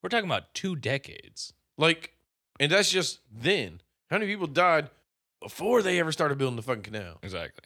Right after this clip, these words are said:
Speaker 2: You know, I mean,
Speaker 1: Like, I'm not sure. I don't think natives marked their graves.
Speaker 2: I don't know. I
Speaker 1: I
Speaker 2: mean,
Speaker 1: don't
Speaker 2: I don't,
Speaker 1: think they
Speaker 2: I don't
Speaker 1: did.
Speaker 2: think they had headstones and shit like that.
Speaker 1: No.
Speaker 2: But I mean,
Speaker 1: I
Speaker 2: who
Speaker 1: mean,
Speaker 2: said
Speaker 1: that,
Speaker 2: they didn't
Speaker 1: that's
Speaker 2: bury
Speaker 1: a
Speaker 2: people in the fucking ground though?
Speaker 1: Oh, for sure.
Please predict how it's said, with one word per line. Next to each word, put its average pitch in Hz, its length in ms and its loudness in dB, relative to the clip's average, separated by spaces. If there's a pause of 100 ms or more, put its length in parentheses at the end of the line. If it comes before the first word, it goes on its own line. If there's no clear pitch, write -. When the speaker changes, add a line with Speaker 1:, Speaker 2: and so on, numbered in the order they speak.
Speaker 2:
You 117 160 -4
know, 170 280 -2
I 175 40 -4
mean, 135 360 -4 (600)
Speaker 1:
Like, 120 220 -2
I'm 147 100 -6
not 170 220 0
sure. 117 280 0
I 107 60 0
don't 123 180 -2
think 101 280 -4
natives 90 560 -8
marked 87 320 -8
their 76 120 -10
graves. 55 680 -14 (760)
Speaker 2:
I 131 140 2
don't 120 160 -4
know. 107 300 -6 (260)
I - 60 -2
Speaker 1:
I - 20 2
Speaker 2:
mean, 123 100 2
Speaker 1:
don't 131 80 0
Speaker 2:
I - 40 -2
don't, 135 80 -4
Speaker 1:
think - 120 -8
they - 60 -4
Speaker 2:
I 139 40 -2
don't 143 100 -2
Speaker 1:
did. 127 80 -6
Speaker 2:
think 113 120 -6
they 110 60 -4
had 104 100 -6
headstones 104 440 -8
and 95 80 -10
shit 117 160 -6
like 113 100 -4
that. 156 100 0
Speaker 1:
No. - 60 -14
Speaker 2:
But 165 100 2
I 175 40 4
mean, 175 180 -4 (320)
Speaker 1:
I - 40 2
Speaker 2:
who 127 60 4
Speaker 1:
mean, 143 80 6
Speaker 2:
said 170 60 8
Speaker 1:
that, 180 60 8
Speaker 2:
they 226 60 6
didn't 202 160 4
Speaker 1:
that's 185 120 8
Speaker 2:
bury 151 120 8
Speaker 1:
a 120 40 4
Speaker 2:
people 226 240 2
in 220 60 4
the 196 60 -2
fucking 196 300 0
ground 196 380 2
though? 101 260 -4 (120)
Speaker 1:
Oh, 180 120 6
for 135 160 -2
sure. 127 260 -4